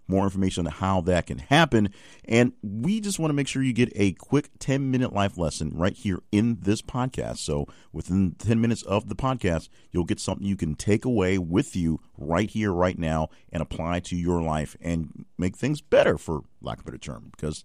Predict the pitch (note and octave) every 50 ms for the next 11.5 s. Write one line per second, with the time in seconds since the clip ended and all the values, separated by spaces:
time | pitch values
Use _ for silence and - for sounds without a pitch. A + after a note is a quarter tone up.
0 | _ - - - A#1+ - F2 E2+ E2+ F2+ G2 F#2 - - D2+ D2+ D2+ C#2+ - -
1 | - - - F#2 F2 E2+ E2 - - - G3 G3 - - - - - - - -
2 | - - - - E2 E2+ E2+ E2+ - F2 - - - G2 G2 - G#2 G2 F#2 F#2
3 | F2+ F2 - - - - G2 G2 - - - E2 F2 G2 G#2+ G#2+ G2+ - - A2+
4 | A2 A2 G#2+ - A2+ G#2 G2+ - - - - - E2+ E2 E2 G2+ G2 - G2 F2
5 | C#2 - G2+ G2+ G#2 A2 A2 A2+ - - E2+ - - - F2+ F#2+ G2+ G2 F2+ F#2+
6 | G2 F#2+ F#2 E2+ F2 F2+ F2+ F2+ - - - G#2 G#2 G2+ G2+ - - - - -
7 | - - - - - D#2+ E2+ F2 - - - - - E2 D2+ - - E2 - -
8 | - - - - - - - D#2+ C#2+ - - - - - - - - - C#2 C2+
9 | - D#2 D#2 - - F2+ E2 D2+ - - E2+ E2+ E2 D#2+ D#2+ E2+ E2+ E2 - D#2
10 | D#2+ D#2+ - - - E2+ F2 F#2 F#2 F#2+ F2+ - F2+ F2 F2+ D#2+ C#2+ D2+ D#2+ F2
11 | G2 G2 G2 E2+ F#2+ F#2+ F#2+ F#2 F2+